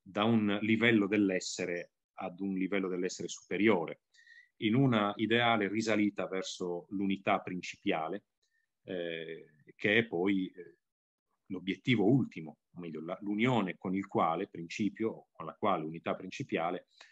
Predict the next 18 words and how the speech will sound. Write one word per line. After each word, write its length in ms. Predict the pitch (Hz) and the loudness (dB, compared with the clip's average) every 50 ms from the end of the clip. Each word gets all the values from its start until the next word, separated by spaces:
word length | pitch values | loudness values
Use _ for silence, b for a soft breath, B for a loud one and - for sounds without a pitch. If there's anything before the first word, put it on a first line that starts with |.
| B B B B B _ - | B B B B B _ -12
eh, 220 | - 90 85 82 - | -8 -8 -6 -6 -4
rappresenterebbe 880 | - 107 107 - 104 95 98 98 95 - 110 110 107 101 101 101 98 92 | -6 -4 -2 -2 -2 0 0 -2 0 2 2 4 4 4 2 0 -2 -2
in 100 | 85 80 | -2 -4
questa 440 | - 90 - - - 85 80 78 - | -6 -8 -10 -6 -4 -4 -4 -4 -6
stratificazione 1040 | - - 98 104 92 - 101 - 90 - - - - - 110 104 101 92 87 82 | -6 -6 -6 -6 -6 -8 -10 -12 -10 -10 -10 -12 -4 -2 0 0 0 0 -4 -6
di 280 | 78 82 90 90 85 82 - | -8 -8 -8 -8 -10 -12 -8
piani 320 | - 101 95 95 92 92 | -6 -6 -4 -4 -6 -8
ontologici 840 | 90 95 98 - 117 110 95 85 87 - 87 - - - - 165 - _ - _ _ _ | -10 -10 0 2 2 2 2 0 -4 -8 -12 -14 -8 -6 -6 -6 -8 _ -20 _ _ _
lo-, 160 | - 95 92 - | -10 -10 -10 -10
l'obiettivo 960 | - 101 92 92 92 92 87 85 87 92 87 92 98 95 - 117 113 113 98 | -10 -10 -10 -8 -8 -8 -8 -8 -8 -8 -4 -4 -4 -4 0 0 2 4 6
ultimo 600 | 101 113 113 104 - - - 87 85 82 76 - _ | 6 6 6 4 2 -4 -8 -8 -8 -8 -12 -12 _
del, 540 | - 85 85 87 82 82 82 80 78 80 - | -18 -8 -8 -6 -6 -6 -8 -8 -10 -10 -8
del 160 | - 92 87 | -8 -8 -4
miste, 400 | 95 113 120 113 113 - - 82 | -2 -2 0 -2 -2 -4 -8 -10
cioè 180 | - - - 87 | -10 -8 -8 -8
di 120 | 82 87 | -8 -8
colui 420 | - - 92 90 95 98 98 92 - | -8 -6 -4 -2 0 0 0 -2 -4
che, 360 | - 95 90 90 92 - | -6 -6 -6 -6 -6 -10